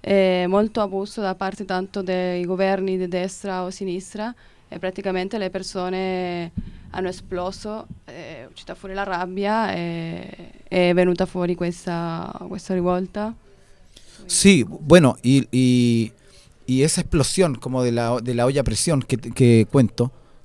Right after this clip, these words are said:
Speaker 2: que, que la,
Speaker 1: Ok.
Speaker 2: que la gente ya no aguanta más, eh, generó que la gente salga a la calle a protestar, a protestar, a protestar. De-, en un principio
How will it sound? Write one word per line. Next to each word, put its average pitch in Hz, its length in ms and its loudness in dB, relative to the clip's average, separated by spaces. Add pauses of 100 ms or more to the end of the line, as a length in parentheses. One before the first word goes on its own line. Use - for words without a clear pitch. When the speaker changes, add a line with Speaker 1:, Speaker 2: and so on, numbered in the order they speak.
Speaker 2:
que, - 200 -10
que 120 120 0
la, 107 80 2
Speaker 1:
Ok. - 80 -4
Speaker 2:
que 131 100 2
la 120 80 4
gente 143 260 2
ya 139 140 6
no 139 60 4
aguanta 131 360 4
más, 127 360 -4 (320)
eh, 123 120 -2
generó 131 600 2
que 131 100 -4
la 120 100 0
gente 143 260 -4
salga 135 260 0
a - 40 4
la 117 100 4
calle 135 520 -4
a 117 200 -4
protestar, 131 640 -8 (160)
a - 80 -10
protestar, 117 540 -6 (240)
a 101 100 -8
protestar. 107 400 -2
De-, 123 180 -2 (160)
en 151 160 0
un 175 80 2
principio 175 560 0